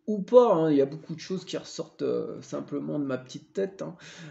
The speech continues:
Mais de temps en temps, je vais piocher des idées à gauche à droite. Alors, euh, il y a les bouquins sur la structure narrative, comme, euh, L'anatomie du scénario et, euh,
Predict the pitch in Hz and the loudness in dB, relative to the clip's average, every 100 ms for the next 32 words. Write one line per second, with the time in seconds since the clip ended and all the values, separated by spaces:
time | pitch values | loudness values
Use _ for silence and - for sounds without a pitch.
0 | - 147 147 - 175 170 180 180 196 170 | 0 4 4 4 2 2 0 0 -2 -2
1 | 143 156 165 165 - 175 156 147 156 156 | -2 -6 -4 -6 -4 -6 -6 -8 -10 -4
2 | 185 160 143 147 147 139 170 190 139 135 | -2 -2 -4 -8 -6 -6 -4 -4 -2 -2
3 | 143 143 135 131 139 139 143 147 156 - | -2 -4 -6 -2 -2 -2 -4 -6 -10 -6
4 | 170 160 - 147 139 - 151 - 151 147 | -6 -6 -6 -2 -4 -4 -10 -8 -6 -4
5 | 143 151 156 196 190 - 139 139 131 113 | -4 -6 -8 -10 -10 -6 -4 -2 -2 -2
6 | 110 110 110 - - - 143 - - - | -4 -8 -12 -18 -20 -20 -18 -20 -16 -2
7 | 143 151 156 156 165 165 160 160 - 170 | 0 0 -2 -4 -4 -4 -8 -10 -10 -6
8 | 160 160 147 156 160 165 147 135 123 110 | -4 -4 -2 0 0 0 0 0 0 0